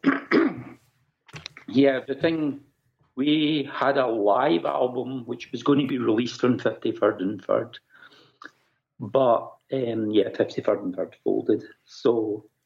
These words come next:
that never happened, and we never got to do a studio album for them.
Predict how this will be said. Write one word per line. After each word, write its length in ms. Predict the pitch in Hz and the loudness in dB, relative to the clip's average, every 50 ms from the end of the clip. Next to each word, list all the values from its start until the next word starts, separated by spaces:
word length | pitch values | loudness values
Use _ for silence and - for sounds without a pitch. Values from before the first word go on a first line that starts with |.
| _ _ _ _ _ _ _ _ _ _ _ _ _ _ _ _ _ _ _ _ _ _ _ _ - - | _ _ _ _ _ _ _ _ _ _ _ _ _ _ _ _ _ _ _ _ _ _ _ _ -6 -2
that 180 | 120 117 120 120 | 0 0 0 0
never 200 | 117 101 101 82 | -2 -4 -6 -6
happened, 460 | 80 87 85 82 - - 117 98 107 | -6 -8 -10 -10 -8 -6 -4 0 2
and 140 | 107 104 104 | 2 4 4
we 80 | 104 | 4
never 200 | 104 98 104 98 | 4 6 4 4
got 160 | 87 101 - | 4 2 -2
to 60 | - 92 | -2 0
do 140 | 98 95 | 0 0
a 40 | 95 | 0
studio 360 | - - - 120 110 110 104 | 0 -2 -2 0 2 4 2
album 220 | 101 107 104 107 107 | 2 2 -2 -6 -6
for 120 | - 95 | -4 0
them. 280 | 98 98 95 - - | 2 2 2 2 -2